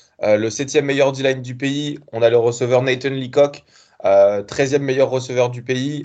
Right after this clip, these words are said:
On a également un athlète, euh, Cameron Seldon, qui est cinquième meilleur athlète du pays. Euh, on a le septième meilleur tight end du pays, le quatorzième meilleur edge. Donc franchement, il y a des très, très bons joueurs qui arrivent.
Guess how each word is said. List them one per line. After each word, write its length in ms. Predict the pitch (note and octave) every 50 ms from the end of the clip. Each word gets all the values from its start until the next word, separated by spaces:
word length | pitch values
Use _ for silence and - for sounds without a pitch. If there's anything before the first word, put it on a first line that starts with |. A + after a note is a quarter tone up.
| - _
On 100 | - A2
a 60 | A2+ A2+
également 600 | A2+ B2+ A2+ A#2 A#2 A#2 A#2 A2+ A2+ - - _ _ _ _ _
un 200 | - A#2+ A#2 A#2+
athlète, 480 | B2+ C3+ C3+ - - C#3+ C#3 - - -
euh, 220 | - G#2 G2+ G2 G2+
Cameron 400 | G2 - C#3 B2 B2 B2+ C#3 C3+
Seldon, 560 | B2+ B2+ C3 B2 B2+ B2+ C#3 C3+ B2+ A2 - - _ _ _ _ _ _ -
qui 80 | -
est 40 | A2+
cinquième 380 | - - C3+ C3 C3 D3+ C3+ C3+
meilleur 240 | B2+ B2+ B2+ A2+
athlète 260 | A#2 A#2+ - B2 A#2+ A#2
du 140 | A2+ A2
pays. 400 | G#2 A2 G#2 G#2+ A2 B2+ C3+ C3+ - _ _ _ _ _ -
Euh, 480 | F#2+ F#2+ F#2+ G2 G2 G2 G2 F#2+ F#2+ F#2+ G2
on 100 | A2+ A#2+
a 80 | G#2+
le 140 | G#2+ A#2+ C#3+
septième 380 | C#3 - D#3 C#3 - - C3 C3
meilleur 280 | B2+ B2 B2+ B2 B2
tight 180 | - C3+ A#2+ A#2 B2
end 40 | B2
du 140 | A#2+ A2+ A2
pays, 520 | - A2 A2+ A#2+ A#2 A#2+ B2 B2+ B2+ B2+ - -
le 200 | B2+ C#3 D#3 D#3
quatorzième 460 | D#3 D3+ C#3 - C3+ C3 B2+ B2+ B2
meilleur 320 | B2+ A#2+ B2 A#2+ A#2 A2+
edge. 300 | A2+ B2 C#3 C3+ B2+ G#2 - - _ _ _ _ _ _ _
Donc 120 | A#2 A2+ -
franchement, 380 | - - B2+ C3+ C3+ - D#3+
il 60 | D#3+ D3+
y 40 |
a 40 | B2
des 360 | A2+ B2 B2+ C3+ D3 - - _ _ _ _ _
très, 200 | - - D3+ D3
très 220 | - - D3 C#3
bons 160 | B2+ C3+ C#3
joueurs 320 | C3 B2 B2+ C3+ C3 B2 -
qui 100 | - B2
arrivent. 360 | G#2 A2+ C3+ D3 C3 A2+